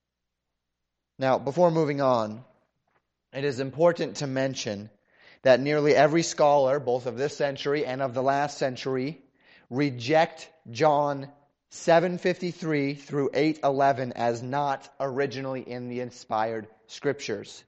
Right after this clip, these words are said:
They believe that this particular chunk of scripture from John seven fifty-three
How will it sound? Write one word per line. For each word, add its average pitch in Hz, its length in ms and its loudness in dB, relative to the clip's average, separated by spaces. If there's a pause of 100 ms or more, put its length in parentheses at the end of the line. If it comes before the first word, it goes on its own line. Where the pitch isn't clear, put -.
(340)
They 139 280 2
believe 139 420 -2
that 120 240 -2
this 151 300 -4
particular 147 720 -2
chunk 143 280 -2
of 147 100 -6
scripture 143 400 -4
from 139 280 -14
John 143 320 -2
seven 151 320 -4
fifty-three 151 600 -6